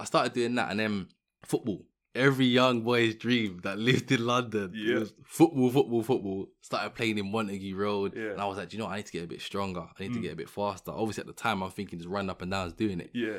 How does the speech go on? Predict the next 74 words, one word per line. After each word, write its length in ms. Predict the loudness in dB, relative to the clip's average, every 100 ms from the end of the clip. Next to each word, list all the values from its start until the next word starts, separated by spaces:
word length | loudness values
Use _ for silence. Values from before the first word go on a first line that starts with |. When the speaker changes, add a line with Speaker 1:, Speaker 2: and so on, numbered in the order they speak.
| -10 -8
Speaker 1:
Then 120 | -6
I'm 100 | -4
learning. 500 | -2 -2 -2 -4 -8 _ _ -4
Like, 120 | -4
I 60 |
think 200 | -4 -8
I 60 | -8
was 100 | -10 -4
Googling 360 | 0 2 2 0
stuff 200 | -4 -8
at 80 | -10
the 80 |
time. 260 | -6 -4 -4
This 140 | -4
was 120 | -4 -4
school 300 | 0 2 4
days. 300 | 2 0 -4
You 60 |
know, 60 | -4
Speaker 2:
Yeah. 60 |
Speaker 1:
people 200 | -4 -6 -8 -8
at 140 | -10
school 200 | -6 -6
and 100 | -4
some 160 | -6 -8
people 180 | -6 -8
looking 260 | -6 -6
bigger 280 | -2 0 0
than 140 | -2
others. 280 | -2 -2 -4
You're 160 | -4 -4
like, 160 | -6 -8
Speaker 2:
Yeah. 60 |
Speaker 1:
"Bruh, 200 | -10 -12
like, 320 | -16 -10 -4 0
Speaker 2:
<laughs> 100 | 0
Speaker 1:
them, 200 | 0 0
them 200 | -4 2
Speaker 2:
He's 200 | 4 4
on, 60 | 2
Speaker 1:
genetic-" 120 | -2 -2
Speaker 2:
he's 180 | 2 2
on 120 | 2 0
T 180 | -2 -2
R 100 | -2
T 260 | -2 0 2
at 60 |
Speaker 1:
Yeah. 100 | 4
Speaker 2:
fifteen. 440 | 4 2 4 4 4
Speaker 1:
So 100 | 4
I'm 60 | 4
trying 100 | 2
to 60 |
say, 240 | 2 6 6
"What, 240 | 4 -6 2
what's 140 | 4 6
he, 180 | 8
what's 140 | 8 8
he 100 | 6
Speaker 2:
<laughs> 120 | 6
Speaker 1:
taking?" 280 | 2 2 2
Then 120 | 2
it's 140 | 2 -2
like, 120 | -2
"No, 140 | 0
I'm 180 | 2 2
actually 180 | -2 0
doing 180 | 2 2
this 120 | -2
press 280 | -2 -2 -4
ups." 260 | -8 -12 -10
What? 320 | -8 -8 -10 -4
Then 220 | 0
Speaker 2:
Yeah. 60 | 0